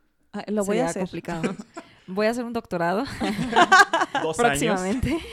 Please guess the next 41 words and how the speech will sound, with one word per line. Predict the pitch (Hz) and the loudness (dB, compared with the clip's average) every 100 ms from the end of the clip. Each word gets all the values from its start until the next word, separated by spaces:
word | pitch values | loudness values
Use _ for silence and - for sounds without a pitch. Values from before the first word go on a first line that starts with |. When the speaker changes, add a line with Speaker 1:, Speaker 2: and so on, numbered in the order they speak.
| 415 - | -6 -4
Speaker 3:
Dos | 226 | 0
años | - 175 - | 0 0 -2
en | 127 | -2
bares. | 131 139 185 - - - | 0 0 -2 -8 -10 -8
<laughs> | 214 - 214 - 302 277 - 220 214 202 196 180 - - - | -8 -6 -8 -8 -12 -12 -14 -10 -8 -6 -8 -8 -10 -14 -16
Oye, | 135 139 156 175 | -8 -4 -4 -4
está | 139 - 156 - _ | -8 -6 -6 -6 _
súper | - 165 190 | -12 -8 -6
increíble | 175 156 127 139 160 160 | -8 -8 -6 -6 -4 -4
este, | 147 - 170 131 - _ _ | -6 -8 -8 -8 -12 _ _
esta | 127 165 | -8 -8
parte, | - 127 - 117 | -6 -10 -10 -14
¿eh? | 147 _ - - - | -14 _ -20 -20 -14
Bueno, | 135 170 156 | -4 -2 -2
aquí | 135 139 165 175 | -6 -8 -10 -12
nada | 190 | -12
más, | 190 202 - - - | -12 -14 -14 -20 -14
este, | 135 127 - 127 | -10 -10 -8 -8
una, | 135 160 160 | -6 -6 -6
una | 135 | -8
última | 143 143 147 | -8 -8 -8
duda | 120 123 139 - | -6 -6 -8 -8
de | 117 | -4
la, | |
Speaker 2:
Muy | 175 | -2
bien. | 165 160 156 | -2 -4 -6
Speaker 3:
de | 135 | -10
la | 123 | -10
cerveza. | - 117 117 113 107 | -8 -6 -6 -6 -12
Speaker 1:
Te | - - - - | -14 -20 -10 -4
Speaker 3:
¿Dónde, | |
Speaker 1:
está | 156 | 0
haciendo | 190 208 233 | 0 2 0
examen, | 262 226 202 202 | 0 0 0 0
amiga, | 190 175 170 170 | -4 -6 -6 -8
¿eh? | - | -4
Speaker 3:
¿dónde | 151 208 | -2 -2
viste | 196 190 208 | -2 0 2
más | 285 214 | 0 0
borrachos, | 190 131 120 113 - - 220 - | 0 -2 -6 -12 -18 -20 -20 -12
Luz? | 123 110 | -12 -12